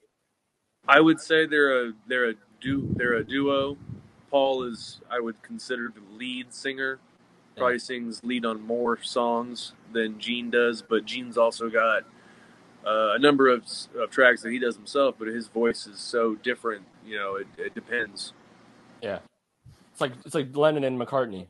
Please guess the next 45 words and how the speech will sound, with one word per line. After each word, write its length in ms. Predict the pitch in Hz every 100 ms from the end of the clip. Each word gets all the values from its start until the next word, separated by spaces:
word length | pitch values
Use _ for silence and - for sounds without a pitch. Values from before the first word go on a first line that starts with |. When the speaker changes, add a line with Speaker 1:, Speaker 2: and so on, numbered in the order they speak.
| -
Speaker 2:
for 60 |
the 60 | 104
Beatles, 360 | 107 110 101 95
I 60 |
guess. 260 | 92 95 -
Speaker 1:
Yeah, 340 | 147 156 143 135
Speaker 2:
Um, 40 |
Speaker 1:
and 80 | 143
then 140 | 160 151
they 120 | 147
had 240 | 147 131
Ace 200 | 131 139
Frehley 440 | - 139 139 135 127
sing 280 | - 127 123
a 40 |
few 500 | 117 127 123 123 113
songs, 640 | - 127 127 123 120 113 107
uh, 200 | 104 98
and 160 | 104
Peter 200 | 120 123 120
Criss 240 | 143 135
sang. 520 | - 123 120 117 113
Like, 160 | 110 104
everybody 320 | 139 147 139 127
in 60 |
this, 200 | 117 - -
in 80 | 117
the 80 |
band 300 | 104 107 101 95 _ _ _ _ _ -
Speaker 2:
Oh. 120 | 101
Speaker 1:
sang 280 | 123 120 110
except 320 | 101 - 113
for 280 | - 110 101 -
Tommy 500 | 123 117 117 113 110 _ _ _ _ _ _ _ _ _ _ -
and 320 | 110 107 98
I 40 | 101
think 260 | 143 127 104 _ -
Bruce 320 | 110 110 - -
Kulick, 400 | 107 101 98 95 - - - - - -
but 80 |
everybody 320 | 110 117 117 110
else 420 | 107 - - - -
pretty 140 | 113
much 120 | 101
sang. 380 | - 110 104 101